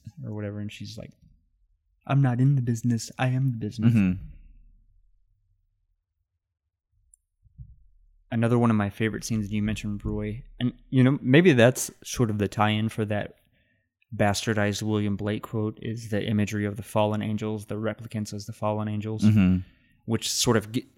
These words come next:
Speaker 1: again, ties into that sort of Paradise Lost
Speaker 2: Right, yeah.
Speaker 1: vibe to it.
Speaker 2: Mm-hmm.
Speaker 1: Um,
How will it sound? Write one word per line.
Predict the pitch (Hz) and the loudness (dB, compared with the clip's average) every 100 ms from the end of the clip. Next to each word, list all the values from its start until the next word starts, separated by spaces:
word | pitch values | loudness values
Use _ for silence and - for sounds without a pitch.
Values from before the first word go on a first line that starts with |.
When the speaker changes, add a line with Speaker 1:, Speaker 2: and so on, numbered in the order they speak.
| - | -10
Speaker 1:
again, | 123 110 104 | -2 0 2
ties | 107 98 101 | 2 2 2
into | 101 | 0
that | 98 104 _ _ _ _ _ | 0 -6 _ _ _ _ _
sort | - 113 | -8 -4
of | 104 | -4
Paradise | - 110 104 101 - | 0 0 2 -2 -6
Lost | 104 113 104 - _ - | -8 -6 -8 -10 _ 2
Speaker 2:
Right, | 92 85 76 - | 6 6 4 0
yeah. | 95 98 | 0 2
Speaker 1:
vibe | 104 101 107 | 2 0 -4
to | - 110 107 | -6 -6 -6
it. | - _ | -8 _
Speaker 2:
Mm-hmm. | 95 87 80 85 _ _ _ _ _ _ 113 | 0 2 0 -2 _ _ _ _ _ _ -8
Speaker 1:
Um, | 104 101 104 | -6 -6 -8